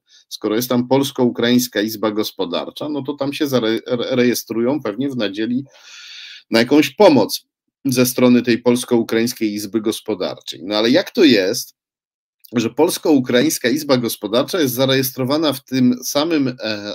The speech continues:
domu i lokalu, co f-, firma sprowadzająca węgiel z Syberii, firma będąca oficjalnym reprezentantem syberyjskiej kopalni węgla, rosyjskiej kopalni rosyjskiego węgla?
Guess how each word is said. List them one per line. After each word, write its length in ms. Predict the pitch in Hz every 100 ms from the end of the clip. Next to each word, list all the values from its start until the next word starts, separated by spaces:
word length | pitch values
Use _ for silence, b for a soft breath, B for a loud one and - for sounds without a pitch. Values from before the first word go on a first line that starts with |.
| -
domu 560 | - 117 127 135 151 143
i 100 | 120
lokalu, 640 | 113 - 98 90 117 - _ _ _ _ _ _ _ _ _ _ _ _
co 320 | - 139 139 127
f-, 380 | 113 - - _ _ _ _
firma 500 | - - 143 143 151
sprowadzająca 880 | 147 143 123 127 123 123 123 127 135
węgiel 480 | 123 120 123 120 110
z 60 | -
Syberii, 520 | - 113 107 104 135
firma 340 | 139 139 160
będąca 760 | 135 120 120 139 139 139 127 -
oficjalnym 880 | 143 131 123 131 127 135 135 135 -
reprezentantem 920 | 127 123 123 117 120 110 110 110 139 139
syberyjskiej 800 | 139 131 120 107 - - 143
kopalni 540 | 135 127 104 95 107 143
węgla, 460 | 175 123 92 76 - _ _ _ _
rosyjskiej 640 | 101 117 - 113 - 143 143
kopalni 520 | 131 127 98 98 120
rosyjskiego 680 | 123 123 135 - 104 123 160
węgla? 460 | 127 90 76 -